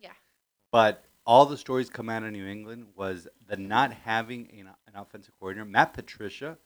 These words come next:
Speaker 1: Yeah,
Speaker 2: who
Speaker 1: yeah.
Speaker 2: was their defensive coordinator before he went to Detroit and flamed out in Detroit.
Speaker 1: Yeah.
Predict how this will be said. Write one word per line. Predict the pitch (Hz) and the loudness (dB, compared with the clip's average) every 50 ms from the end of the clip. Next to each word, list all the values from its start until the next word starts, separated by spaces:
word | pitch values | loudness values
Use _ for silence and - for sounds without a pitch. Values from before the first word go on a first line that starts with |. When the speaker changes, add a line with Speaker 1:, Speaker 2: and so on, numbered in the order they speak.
| _ _ _ | _ _ _
Speaker 1:
Yeah, | - 196 185 196 | 2 4 6 8
Speaker 2:
who | 160 | 8
Speaker 1:
yeah. | 170 | 8
Speaker 2:
was | 165 143 | 8 8
their | 151 143 | 4 0
defensive | 131 165 180 - 196 170 - - | 0 0 -2 -2 -6 -8 -8 -6
coordinator | 156 165 170 156 135 | -4 -4 -4 -4 -6
before | 117 120 | -8 -6
he | 123 | -6
went | 127 120 | -6 -6
to | - 113 | -8 -14
Detroit | 101 95 - - 127 135 | -18 -16 -12 -10 -8 -8
and | 120 104 95 _ | -8 -10 -14 _
flamed | - 113 113 113 107 113 | -14 -12 -12 -10 -6 -4
out | 113 107 | -4 -4
in | 101 | -4
Detroit. | 92 87 85 - - 156 175 - - - - - | -8 -12 -14 -14 -10 -8 -8 -8 -8 -10 -14 -18
Speaker 1:
Yeah. | - | -20